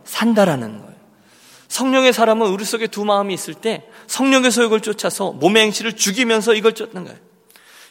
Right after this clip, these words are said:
여러분, 물론 우리의 옛사람은 예수님과 함께 십자가 이미 죽었는 줄로 믿습니다. 그러나 오늘 본문에 나오는 죽이면이라는 단어는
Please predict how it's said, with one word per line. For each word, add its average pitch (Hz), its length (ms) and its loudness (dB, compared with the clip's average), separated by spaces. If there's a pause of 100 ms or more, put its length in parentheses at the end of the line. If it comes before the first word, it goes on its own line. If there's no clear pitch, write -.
여러분, 196 160 4
물론 202 320 6
우리의 180 300 0
옛사람은 190 680 2 (280)
예수님과 196 420 2
함께 190 240 -2
십자가 190 320 -2
이미 165 280 -2
죽었는 175 460 0
줄로 143 320 -2 (120)
믿습니다. 139 540 -4 (560)
그러나 165 560 8
오늘 170 200 6
본문에 175 320 2
나오는 160 360 0
죽이면이라는 156 1080 0
단어는 139 380 0